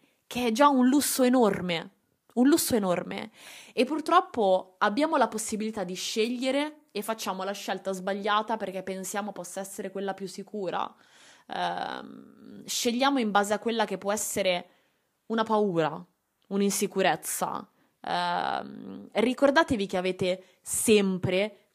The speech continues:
tutti i giorni il lusso di poter scegliere, perché nulla vi è imposto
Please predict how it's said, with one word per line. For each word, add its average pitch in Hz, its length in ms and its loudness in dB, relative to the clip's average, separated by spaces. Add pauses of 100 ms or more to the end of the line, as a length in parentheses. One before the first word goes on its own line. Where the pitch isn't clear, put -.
(120)
tutti 277 380 -2
i 214 40 2
giorni 185 880 2
il 214 300 6
lusso 240 440 4
di 202 100 0
poter 185 280 -6
scegliere, 180 480 -6
perché 190 280 -4
nulla 233 280 0
vi 196 120 -4
è - 20 -2
imposto 175 800 -10